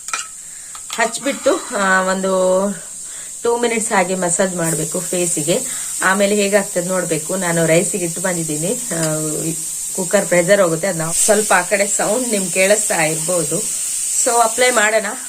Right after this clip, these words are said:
ಆ, ನೋಡುವ ಹೇಗೆ ರಿಸಲ್ಟ್ ಬರುತ್ತಂತ. ಇದು ಚೆನ್ನಾಗ್ ಬರುತ್ತೋ ಅಥವಾ ಏನಾದ್ರೂ ಆಗುತ್ತೋ ನನಗೂ ಗೊತ್ತಿಲ್ಲ. ಹಚ್ಕೋತೀನಿ, ನೋಡುವ ಹೆಂಗಾಗ್ತದೆ ಅಂತ. I think, ಆ,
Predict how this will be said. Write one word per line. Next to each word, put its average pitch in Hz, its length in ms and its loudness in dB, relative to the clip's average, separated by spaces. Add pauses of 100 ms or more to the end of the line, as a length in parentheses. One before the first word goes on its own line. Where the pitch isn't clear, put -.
ಆ, 196 60 -6 (600)
ನೋಡುವ 208 340 2
ಹೇಗೆ 185 300 0
ರಿಸಲ್ಟ್ 170 420 0
ಬರುತ್ತಂತ. 165 480 0 (520)
ಇದು 175 100 -6
ಚೆನ್ನಾಗ್ 165 320 2
ಬರುತ್ತೋ 175 400 2
ಅಥವಾ 170 400 2
ಏನಾದ್ರೂ 170 440 0
ಆಗುತ್ತೋ 196 500 0
ನನಗೂ 165 340 -2
ಗೊತ್ತಿಲ್ಲ. 170 440 -4 (800)
ಹಚ್ಕೋತೀನಿ, 180 600 0
ನೋಡುವ 165 280 2
ಹೆಂಗಾಗ್ತದೆ 160 600 0
ಅಂತ. 156 240 -4 (4000)
I 175 260 -2
think, 208 520 -2
ಆ, 185 300 2